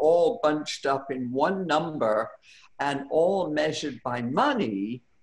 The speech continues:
uh, we decided that that was really stupid. And what you should also do, um, is unbundle all of these indicators that were important, like air pollution and,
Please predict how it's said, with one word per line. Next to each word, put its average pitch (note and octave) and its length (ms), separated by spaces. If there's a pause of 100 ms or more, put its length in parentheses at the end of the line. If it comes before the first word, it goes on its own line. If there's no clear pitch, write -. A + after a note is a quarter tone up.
(560)
uh, D3+ 240
we G3+ 160
decided C#3 800
that B2+ 180
that D#3+ 240
was - 240
really D3 300
stupid. C3+ 680
And C3+ 120
what C#3 160
you D#3+ 80
should C#3+ 240
also D3 640
do, C#3+ 400 (380)
um, C#3 360
is D3 180
unbundle D#3+ 800
all C#3 260
of C#3+ 120
these C#3 240
indicators A#2 960
that A2 160
were A#2+ 140
important, A#2+ 760
like A#2 260
air B2 240
pollution C3+ 680
and, A2 260